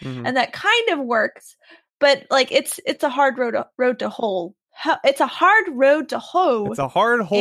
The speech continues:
Speaker 1: to
Speaker 2: And
Speaker 1: fall
Speaker 2: so,
Speaker 1: down.
Speaker 2: uh, p-, p-, p-, p-, p-, p-,
Speaker 1: Um, <laughs> yeah, I'm with you there. I mean, well, so that's where, that's, I, I think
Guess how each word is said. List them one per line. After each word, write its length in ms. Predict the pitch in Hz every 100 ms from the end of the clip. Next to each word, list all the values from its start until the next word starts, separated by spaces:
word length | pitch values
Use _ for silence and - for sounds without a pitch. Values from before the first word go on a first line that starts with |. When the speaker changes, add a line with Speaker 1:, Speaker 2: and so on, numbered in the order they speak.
| 208
Speaker 1:
to 60 |
Speaker 2:
And 80 | -
Speaker 1:
fall 160 | 147 127
Speaker 2:
so, 80 |
Speaker 1:
down. 340 | 127 233 - 240 _ _ _ _ _ -
Speaker 2:
uh, 120 | 277
p-, 140 | 285
p-, 180 | 330 403 403 330
p-, 140 | 311
p-, 140 | 262 -
p-, 160 | 254 -
p-, 640 | 262 311 240 202 202 208 247 _ _ _ _
Speaker 1:
Um, 480 | - 147 - - 165 - _ _ _ _ _ _
<laughs> 100 | 320 - - - - _ _ - - _ _ _ _ _
yeah, 500 | 240 294 247 151 143
I'm 200 | 190 254
with 160 | 277 311
you 80 | 185
there. 380 | 160 185 151 170
I 40 |
mean, 160 | 277 262
well, 200 | 302 -
so 120 | 302
that's 220 | 302 -
where, 300 | 247 226 214 -
that's, 340 | 233 - - _
I, 140 | 202 226
I 60 | 233
think 200 | 302